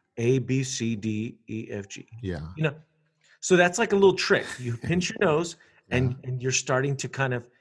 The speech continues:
Speaker 1: find
Speaker 2: you hear your
Speaker 1: how
Speaker 2: voice and understand your
Speaker 1: Yeah.
Speaker 2: voice.
Speaker 1: And then the last one I would say for that is, like, you know, people don't like to do this, but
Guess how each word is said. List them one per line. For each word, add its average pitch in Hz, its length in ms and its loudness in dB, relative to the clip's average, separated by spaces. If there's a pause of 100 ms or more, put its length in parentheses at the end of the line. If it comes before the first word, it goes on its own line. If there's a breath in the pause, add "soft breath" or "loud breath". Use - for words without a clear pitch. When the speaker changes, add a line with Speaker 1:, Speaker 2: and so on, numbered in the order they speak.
(180)
Speaker 1:
find 127 420 0
Speaker 2:
you 113 60 6
hear 131 180 8
your 117 140 10
Speaker 1:
how 98 40 0
Speaker 2:
voice 104 320 2
and 107 80 2
understand 104 440 2
your 92 100 0
Speaker 1:
Yeah. 90 40 -8
Speaker 2:
voice. 95 420 -2 (260)
Speaker 1:
And 165 120 4
then 180 100 6
the 175 80 6
last 156 360 2
one 160 120 2
I 135 80 4
would 135 120 0
say 143 160 4
for 139 160 0
that 127 180 4
is, 113 120 -2
like, 117 260 -6 (200)
you 147 120 -2
know, 135 100 0
people 160 300 -2
don't 151 160 2
like 143 180 0
to 131 80 -8
do 131 140 2
this, 135 180 -2
but 123 240 -2